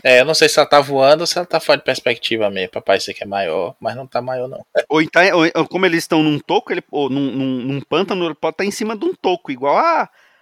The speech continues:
Speaker 2: a Mulher Leopardo ali, né?
Speaker 1: É, lá ele, essa, essa história aí. <laughs> E o Vandal Savage com cara de que quer ir no banheiro.
Speaker 2: É verdade,
Speaker 1: Mas,
Speaker 2: é verdade.
Speaker 1: é, queria chamar a atenção só,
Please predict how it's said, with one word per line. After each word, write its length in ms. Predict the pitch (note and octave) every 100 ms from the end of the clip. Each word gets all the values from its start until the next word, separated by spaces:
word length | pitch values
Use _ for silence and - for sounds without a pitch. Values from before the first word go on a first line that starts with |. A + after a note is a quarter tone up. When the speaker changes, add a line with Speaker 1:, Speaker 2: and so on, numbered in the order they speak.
| -
Speaker 2:
a 220 | - C#3
Mulher 180 | D3 D3
Leopardo 500 | D3+ C#3+ B2+ A#2+ B2+
ali, 220 | A#2 A2+
né? 220 | A#2 F3+ -
Speaker 1:
É, 240 | G2 D#2+
lá 240 | D#2+ G#2+
ele, 240 | G2 F2+ E2
essa, 200 | - E2
essa 400 | - - C#2 D#2
história 320 | - - F2
aí. 100 | -
<laughs> 800 | - - - A3+ A3 - - G#3+ G#3 - G#3+ - - - - -
E 100 | B2
o 60 | C3
Vandal 300 | C3+ B2+ B2+
Savage 460 | C3+ A#2 B2 B2+
com 140 | - C#3
cara 280 | C3+ B2 B2
de 100 | A#2+
que 100 | -
quer 180 | A#2
ir 40 | A2+
no 100 | A2
banheiro. 480 | A#2 A#2 F#2+ F2+ F#2+ _ - - - _ _ _
Speaker 2:
É 100 | A2+
verdade, 320 | B2+ D3 C3+ G#2+
Speaker 1:
Mas, 380 | B2 C#3 C3
Speaker 2:
é 20 | A2+
verdade. 320 | C3+ B2+ A2+
Speaker 1:
é, 500 | B2+ A#2 A2 G2 F#2 - _ _ - -
queria 160 | D3+ D3
chamar 240 | E3+ D#3
a 40 |
atenção 360 | D#3 D3 - C3
só, 400 | - B2+ C#3